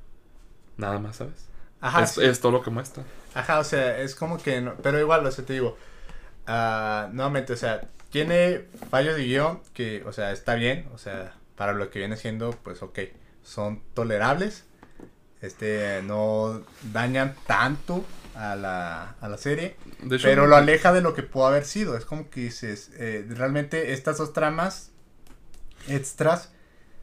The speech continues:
Speaker 2: sí la afectan poquito. Es como que tú podrás decir, "Ah, qué buena serie", ¿verdad? Pero por estas, este, dos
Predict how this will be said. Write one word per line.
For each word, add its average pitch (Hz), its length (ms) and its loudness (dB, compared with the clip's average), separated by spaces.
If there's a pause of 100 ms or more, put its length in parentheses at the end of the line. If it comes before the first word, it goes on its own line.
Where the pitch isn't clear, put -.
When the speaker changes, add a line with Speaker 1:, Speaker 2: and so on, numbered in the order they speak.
(400)
Speaker 2:
sí 131 160 -4
la 131 480 4
afectan 123 640 -6
poquito. 120 360 -8
Es 120 60 -6
como 139 280 -6
que 113 180 -6
tú 175 220 -4
podrás 226 320 6
decir, 127 300 -2
"Ah, 117 220 4
qué 117 100 -2
buena 120 240 0
serie", 175 300 2
¿verdad? 120 260 0 (320)
Pero 123 180 0
por 123 140 4
estas, 147 500 6
este, 139 720 -2
dos 117 320 -2